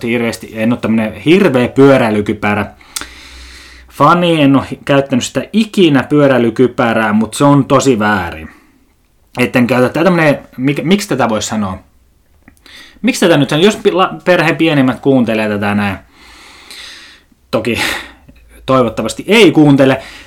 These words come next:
niin, niin p-, käyttäkää aina pyöräilykypärää. Ku-, ihan kuka vaan ajaa pyörällä, milloin vain, niin käyttäkää pyöräilykypärää, mut ite en oo sitä nyt valitettavasti käyttänyt, enkä tuu varmaan käyttämään, koska elän tämmöisestä,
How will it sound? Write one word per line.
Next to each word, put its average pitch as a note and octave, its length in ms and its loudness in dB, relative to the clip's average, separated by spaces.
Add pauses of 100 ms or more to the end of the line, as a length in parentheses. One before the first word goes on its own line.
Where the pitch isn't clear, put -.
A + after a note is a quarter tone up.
niin, C3+ 260 4
niin B2+ 300 0
p-, B2+ 340 -16
käyttäkää G3+ 340 2
aina D3 160 4
pyöräilykypärää. A2+ 840 0
Ku-, E3+ 220 -4
ihan G#3 260 2
kuka F3 260 0
vaan D3+ 280 4
ajaa B2+ 300 2
pyörällä, C3 680 2 (200)
milloin C#3 440 2
vain, B2 180 2
niin A#2+ 80 -2
käyttäkää D3+ 480 0
pyöräilykypärää, A2 1200 0
mut G#2 300 -4
ite F3 320 -2
en A#2+ 220 2
oo A2 140 -2
sitä - 200 -8
nyt G#2+ 140 -2
valitettavasti B2 560 -2
käyttänyt, E3 500 0
enkä A2+ 220 -2
tuu A2 140 -4
varmaan G#2 340 -2
käyttämään, A#2 680 -2 (500)
koska G#2 280 -8
elän A2+ 280 -2
tämmöisestä, G2+ 520 -4